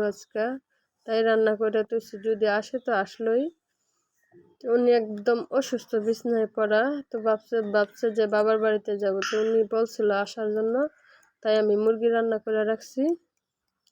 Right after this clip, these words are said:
তো দেখেন ডালগুলো কত সুন্দর হয়েছে, মাশাআল্লাহ, আলহামদুলিল্লাহ। ডাল দিয়ে ভাত খেতে অনেক মজা,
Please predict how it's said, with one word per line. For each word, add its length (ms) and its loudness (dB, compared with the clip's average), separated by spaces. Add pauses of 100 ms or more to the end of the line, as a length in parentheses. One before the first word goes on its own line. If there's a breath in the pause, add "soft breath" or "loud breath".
(420)
তো 140 -10
দেখেন 320 2 (100)
ডালগুলো 500 4
কত 160 -4 (140)
সুন্দর 340 0
হয়েছে, 220 -6 (120)
মাশাআল্লাহ, 520 -2
আলহামদুলিল্লাহ। 760 0 (100)
ডাল 200 0
দিয়ে 160 0
ভাত 280 -2
খেতে 280 -10 (100)
অনেক 200 -2 (160)
মজা, 280 -2